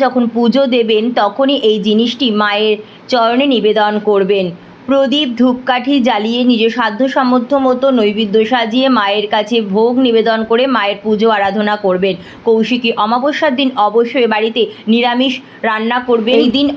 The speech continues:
অবশ্যই নিরামিষ আহার গ্রহণ করবেন। অমাবস্যা ব্রত, উপবাস এবং পুজো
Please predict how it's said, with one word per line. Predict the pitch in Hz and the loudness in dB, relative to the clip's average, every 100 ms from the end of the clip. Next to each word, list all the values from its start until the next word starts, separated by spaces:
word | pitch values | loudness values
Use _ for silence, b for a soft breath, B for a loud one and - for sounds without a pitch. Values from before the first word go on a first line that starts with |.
| 220 | 0
অবশ্যই | 220 254 285 302 277 262 | 0 0 0 0 2 2
নিরামিষ | 226 233 262 - 196 | 2 0 -2 -2 -4
আহার | 208 240 269 | -2 -2 0
গ্রহণ | 233 214 233 262 247 | 0 2 2 2 2
করবেন। | 214 196 202 208 202 | 2 2 0 0 -2
অমাবস্যা | 214 214 214 214 226 202 | 0 2 0 0 -2 0
ব্রত, | 226 240 294 | 0 2 0
উপবাস | 277 277 277 277 - | 0 0 0 -2 -2
এবং | 208 214 214 220 | 0 0 -2 -2
পুজো | 240 247 | 0 2